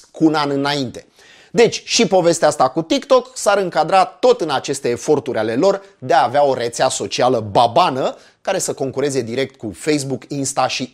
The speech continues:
X. Păi dacă Zuckerberg are jucărie, Musk are, dar ce, Bezos e mai cu ciungă în păr? Bă, mă iertați, n-am făcut-o deliberat, pur și simplu am uitat că Bezos n-are păr.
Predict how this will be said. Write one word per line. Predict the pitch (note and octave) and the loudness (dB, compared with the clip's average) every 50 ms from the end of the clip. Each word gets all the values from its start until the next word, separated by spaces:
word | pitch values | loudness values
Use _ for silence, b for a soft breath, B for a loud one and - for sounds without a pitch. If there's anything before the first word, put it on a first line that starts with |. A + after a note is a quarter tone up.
| D3 C#3 A2+ | -6 -6 -4
X. | - - - - b b b b b b b | -4 -6 -6 -6 b b b b b b b
Păi | - G#3 | 0 4
dacă | F#3+ F3+ E3+ - D#3+ | 4 4 4 2 0
Zuckerberg | D3 C#3+ E3 D#3 - D#3+ D3 C3+ C#3+ C#3 C3+ B2+ | 2 2 2 2 2 0 0 2 0 0 2 2
are | C#3+ C3+ C3+ | 2 2 2
jucărie, | B2+ A#2+ C3 - - C#3 C#3+ C#3 C3+ C3 B2 A2+ - - | 0 -4 -4 -2 -2 0 2 2 2 2 2 0 -2 -4
Musk | A#2 B2+ D3 D3 - - - - | -2 2 2 2 2 0 -2 2
are, | D#3 D3 C#3+ C3+ B2 A2+ A2 F#2 F#2 G#2 | 4 4 4 4 2 0 -2 -4 -6 -4
dar | C#3 C#3 | -4 -4
ce, | - E3 C3+ F#2+ D2+ E2+ F#2 G2 | -2 -4 -4 -6 -6 -12 -8 -4
Bezos | C3+ C#3+ C3+ C#3 C3+ C3 - | -4 -2 -2 -2 -4 -4 -4
e | C3+ | -4
mai | B2 B2 A#2 A2+ | -4 -4 -4 -4
cu | - A2 - | -6 -12 -10
ciungă | - - C#3+ C#3+ C3 B2 | -6 -4 -4 -2 0 -2
în | A#2 A2+ | -2 -2
păr? | G#2+ - C#3+ D3 D3 - - | 0 0 0 0 0 -2 -4
Bă, | B2 B2+ G#2+ F#2 G2+ | -4 -4 -4 -4 -6
mă | A#2 A#2+ | -4 -2
iertați, | A#2+ A#2 - - F3 F#3 - - B B B B B B | -2 -2 0 0 0 0 0 -4 B B B B B B
n-am | B D#3 D3+ C3 | B -4 -4 -4
făcut-o | B2 A#2+ - - C#3 | -4 -8 -8 -4 -2
deliberat, | B2+ B2 A#2 A#2 A#2 A2 B2 D3+ F3+ F3 - | 0 0 0 -2 -2 0 2 2 2 2 0
pur | - E3+ D#3 | -2 -6 -6
și | - D3+ | -6 -6
simplu | C3+ D#3 D3 C3+ D#3 | -6 -8 -4 -2 -2
am | C#3 C3+ C3 | -2 -2 -2
uitat | C3+ C3+ B2+ - D#3+ D#3 - | -4 -4 -2 -2 -2 -2 -4
că | - - | -8 -10
Bezos | A2 A2 A2+ D3 C#3 C3 C3+ B2+ - - | -6 -2 -2 0 0 2 0 0 -2 -2
n-are | B2+ B2+ B2+ B2 C3 C3 | -4 -4 -2 0 0 -2
păr. | C3 - A#2+ G2+ - - | -2 -4 -8 -8 -8 -12